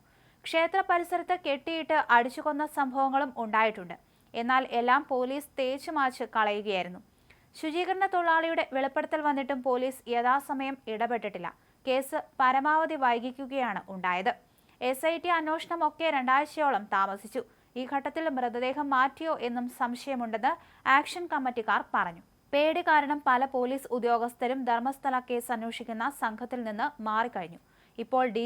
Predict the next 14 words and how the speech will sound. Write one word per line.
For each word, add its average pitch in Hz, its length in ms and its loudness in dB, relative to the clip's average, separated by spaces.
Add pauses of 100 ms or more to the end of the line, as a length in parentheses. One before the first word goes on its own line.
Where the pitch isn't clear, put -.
ജി 269 160 -6
പി 311 80 -4 (180)
പ്രണവ് 302 360 2
മൊഹന്തിയുടെ 247 500 0 (160)
നേതൃത്വത്തിലുള്ള 247 680 -2 (100)
പ്രത്യേക 254 380 -4 (120)
സംഘമാണ് 220 500 2 (440)
ഞെട്ടിക്കുന്ന 254 540 0
വെളിപ്പെടുത്തലിൽ 285 560 0 (140)
അന്വേഷണം 254 480 -4
നടത്തുന്നത്. 214 440 -2 (380)
അദ്ദേഹത്തിന് 320 540 2
പുറമെ 320 280 2 (100)
ഡി 254 80 -2